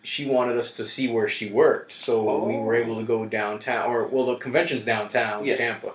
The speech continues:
Speaker 2: Mm-hmm.
Speaker 1: So we, uh, parked right next to the, uh, Tampa Bay Police, uh, <laughs> station. So she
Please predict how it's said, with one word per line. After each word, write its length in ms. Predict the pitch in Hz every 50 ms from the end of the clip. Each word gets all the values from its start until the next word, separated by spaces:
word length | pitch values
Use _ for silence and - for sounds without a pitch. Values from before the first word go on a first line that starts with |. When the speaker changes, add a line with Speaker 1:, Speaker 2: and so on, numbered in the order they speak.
| - -
Speaker 2:
Mm-hmm. 200 | 104 101 110 107 98 -
Speaker 1:
So 180 | - - 120 117
we, 160 | 120 117 113 - _ - -
uh, 200 | 104 107 107 107
parked 340 | - - 139 139 135 135 -
right 180 | 123 123 120 113
next 280 | 120 117 113 - -
to 100 | 123 117
the, 260 | 110 107 107 104 101
uh, 200 | 98 95 95 95 92 - - - _ - -
Tampa 220 | - 120 110 113 110
Bay 120 | 113 107
Police, 440 | 110 - 110 113 120 123 - - - - _ -
uh, 440 | 127 127 127 127 127 156 - - 139
<laughs> 120 | - -
station. 300 | 143 131 131 127 143 139
So 180 | - 151 147 135
she 160 | 139 160 -